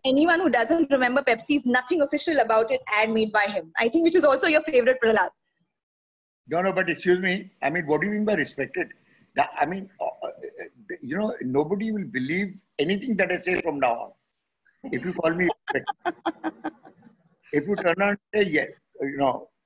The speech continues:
Speaker 2: uh, blunt, forthright, uh, politically incorrect, yes. Respected. <laughs>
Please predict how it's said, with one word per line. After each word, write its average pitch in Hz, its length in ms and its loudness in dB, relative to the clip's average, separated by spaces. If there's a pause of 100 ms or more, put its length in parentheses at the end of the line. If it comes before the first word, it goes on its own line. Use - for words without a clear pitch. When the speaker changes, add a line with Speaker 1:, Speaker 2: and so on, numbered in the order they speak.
(100)
Speaker 2:
uh, 117 240 2 (580)
blunt, 180 300 2 (460)
forthright, 180 560 2 (600)
uh, 123 760 2 (280)
politically 185 540 0
incorrect, 185 460 0 (200)
yes. - 320 -4 (280)
Respected. 185 560 -2
<laughs> 339 60 -2